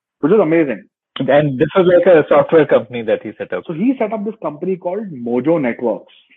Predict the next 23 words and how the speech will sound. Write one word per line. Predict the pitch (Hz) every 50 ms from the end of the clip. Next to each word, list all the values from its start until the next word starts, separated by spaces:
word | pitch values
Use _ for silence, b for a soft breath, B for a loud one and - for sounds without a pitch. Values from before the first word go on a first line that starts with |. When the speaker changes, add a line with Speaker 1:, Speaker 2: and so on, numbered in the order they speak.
| _ - -
Speaker 1:
uh, | 117 117 117 113 110 110
which | 123 147 160
at | 160 147 127
that | 123 127 135 -
time | - 170 175 175
was | 170 170
called | - 185 196 156
Airtight | 117 120 117 - 143 131 123 123
Networks. | 101 95 - 98 76 - _ _ _ _ _ _ _ -
Airtight | 120 131 156 190 202 202
was | 185 190 196 170 180
a, | 190 180 180 180 180 _ _ _ _ _ _ _ _ _ _ _ -
was | 131 135 147
a | 170 143 120
Wi-Fi | 117 120 120 135 139 - 156 160 175 170 -
security | 147 131 - - 147 143 139 143 139 151 147 147 147 156 - _ _ - 139 135
device | 127 117 113 113 117 120 - -
business. | 110 104 - - 98 80 _ - -
Basically, | 117 120 - 139 147 151 151
they | 139 139
would | 139 143 139 -
put | - 180 170 143
devices | 131 123 123 123 123 - - 170 190